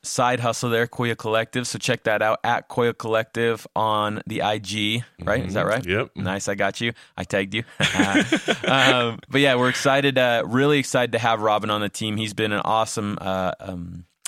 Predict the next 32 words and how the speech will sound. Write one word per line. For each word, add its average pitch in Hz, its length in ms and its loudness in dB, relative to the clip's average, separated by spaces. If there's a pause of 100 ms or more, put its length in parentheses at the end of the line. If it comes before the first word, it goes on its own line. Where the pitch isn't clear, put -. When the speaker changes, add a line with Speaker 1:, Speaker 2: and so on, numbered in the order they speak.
Speaker 1:
addition 120 440 0
to 107 100 -6
the 104 80 -2
Bare 107 240 2
Butt 104 240 -2
team 110 400 -4 (100)
ever 98 200 -4
since 104 220 -8
having 101 300 0
him. 101 100 -2
And 101 60 -2
he 101 60 -2
brings 104 300 -4
a 92 120 -2 (380)
unique 117 400 2
and 101 120 -4
sweet - 300 -4
flair 104 260 0
to 101 80 -2
the 98 100 -2
Bare 98 180 0
Butt 98 220 -2
team. 104 260 -4
And 98 180 -2
for 107 120 -4
the 98 100 -2
new 101 160 -2
products 98 380 0
that 98 100 0
are 92 80 -2
coming 98 300 -4
out, 98 200 -4